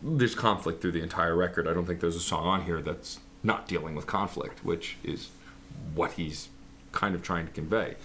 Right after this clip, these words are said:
Some of it's personal, some of it's more general, but all of it is this, this version of conflict that he's conveying. There's no songs that I hate. There's nothing I don't like. Um, you know,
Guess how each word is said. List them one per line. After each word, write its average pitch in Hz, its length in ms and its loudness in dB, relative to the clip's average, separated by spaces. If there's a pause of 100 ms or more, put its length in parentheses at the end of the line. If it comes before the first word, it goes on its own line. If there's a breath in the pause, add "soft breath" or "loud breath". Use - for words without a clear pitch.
(160 loud breath)
Some 104 220 6
of 85 60 2
it's 78 140 -2
personal, 143 580 4 (140 loud breath)
some 98 220 2
of 85 100 2
it's 78 160 -6
more 80 140 -2
general, 101 560 4 (300 loud breath)
but - 200 2
all 101 240 8
of 87 120 4
it 73 120 2
is 78 200 -2
this, - 340 0 (920)
this 98 220 2
version 90 400 4
of 85 120 -2
conflict 90 540 0
that - 140 -2
he's 76 240 -4
conveying. 73 580 -4 (1900 loud breath)
There's 107 340 6
no 117 100 6
songs 98 340 2
that 90 120 6
I 87 60 4
hate. 90 380 -2 (180)
There's 90 220 2
nothing 90 340 0
I 90 60 4
don't 87 240 2
like. 85 300 0 (640 loud breath)
Um, 73 580 0 (260)
you 101 140 2
know, 78 300 0